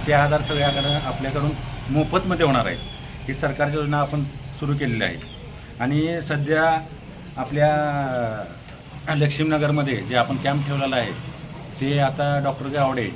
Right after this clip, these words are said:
त्यांना जर ऑपरेशन असल्यामुळे ते येऊ शकले नाहीत. ते मी ती माफी मागतो आणि ते परत येतील तुमच्याकडे. तर हे आमचे डॉक्टर मोनाली एमडी मेडिसिन आहेत,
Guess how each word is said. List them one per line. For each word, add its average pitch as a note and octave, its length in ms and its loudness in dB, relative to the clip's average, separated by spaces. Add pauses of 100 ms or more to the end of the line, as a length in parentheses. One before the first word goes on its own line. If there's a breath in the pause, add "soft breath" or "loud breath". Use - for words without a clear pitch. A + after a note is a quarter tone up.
(420)
त्यांना B2+ 280 0
जर C3+ 80 -4
ऑपरेशन C3+ 500 0
असल्यामुळे C3+ 440 -4
ते C#3 60 -2
येऊ C#3+ 200 2
शकले C3+ 280 -2
नाहीत. G#2+ 180 -2 (680)
ते A#2+ 80 0
मी C3 160 2
ती C3 220 -2
माफी C3+ 340 0
मागतो C#3 480 -4 (500)
आणि B2+ 200 0 (540)
ते C#3 400 -2
परत C#3+ 460 -4
येतील C#3+ 260 -2
तुमच्याकडे. A2+ 400 -2 (120)
तर A#2 80 -4
हे C3 120 0
आमचे C3+ 600 0
डॉक्टर C3 260 2
मोनाली C3+ 340 4 (120)
एमडी C3 240 4
मेडिसिन B2+ 360 2
आहेत, - 120 0